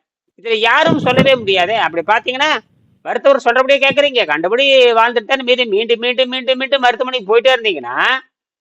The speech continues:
அப்ப மருந்தை வச்சு குணப்படுத்த பாக்குறான். நீங்க,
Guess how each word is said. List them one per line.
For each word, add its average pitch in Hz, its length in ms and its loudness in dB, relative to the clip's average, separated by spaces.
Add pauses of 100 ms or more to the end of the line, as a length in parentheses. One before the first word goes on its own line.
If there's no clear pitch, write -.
(280)
அப்ப 247 220 0
மருந்தை 269 420 2
வச்சு 294 320 0 (560)
குணப்படுத்த 247 480 0
பாக்குறான். 185 480 0 (100)
நீங்க, 220 260 -4